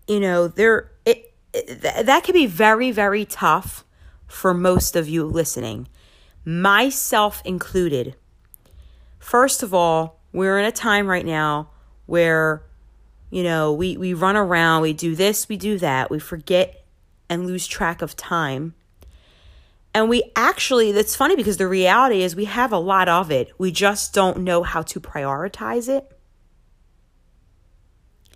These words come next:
And as far as money is concerned, it is what it is.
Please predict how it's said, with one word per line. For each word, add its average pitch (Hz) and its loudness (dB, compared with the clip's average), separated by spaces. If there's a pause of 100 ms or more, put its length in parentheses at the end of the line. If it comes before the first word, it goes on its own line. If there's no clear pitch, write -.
(760)
And 180 0
as - -4
far 285 4
as 156 2
money 160 -2
is 208 -4
concerned, 214 -4 (2250)
it 165 -2
is 185 2
what 175 -2
it 156 0
is. 156 2